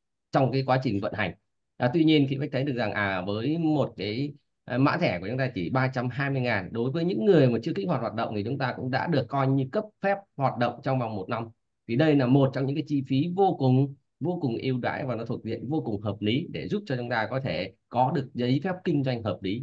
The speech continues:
Thì đây là một trong những cái điều tuyệt vời. Và từ đây thì Bách thấy được rằng, à, bên công ty chúng ta là một trong những cái lợi thế vô cùng quan trọng mà Bách cảm thấy vô cùng thoải mái khi,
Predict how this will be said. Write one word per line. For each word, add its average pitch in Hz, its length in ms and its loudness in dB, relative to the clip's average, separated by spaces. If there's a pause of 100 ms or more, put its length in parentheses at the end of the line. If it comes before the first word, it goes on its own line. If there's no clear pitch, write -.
Thì 92 80 -6
đây 120 200 0
là 104 100 -2
một 98 240 -4
trong 98 140 -10
những 104 100 -8
cái 113 80 -6
điều 104 240 -4
tuyệt 107 160 -2
vời. 95 200 -2 (420)
Và 110 160 -2
từ 135 120 8
đây 143 160 6
thì 127 100 -2
Bách 139 140 -4
thấy 135 140 -2
được 135 100 -2
rằng, 110 120 -2
à, 95 340 -2
bên 131 140 0
công 123 100 -2
ty 117 120 -4
chúng 113 100 -8
ta 117 120 0
là 113 200 0
một 110 240 0
trong 113 160 -4
những 117 100 -8
cái 135 80 -2
lợi 135 220 -2
thế 107 140 -4
vô 135 200 -2
cùng 90 120 -6
quan 107 140 -4
trọng 101 240 -6
mà 90 60 -8
Bách 123 160 -10
cảm 78 220 -8
thấy 104 140 -6
vô 190 200 0
cùng 127 180 0
thoải 87 240 -4
mái 95 340 -2
khi, 156 320 4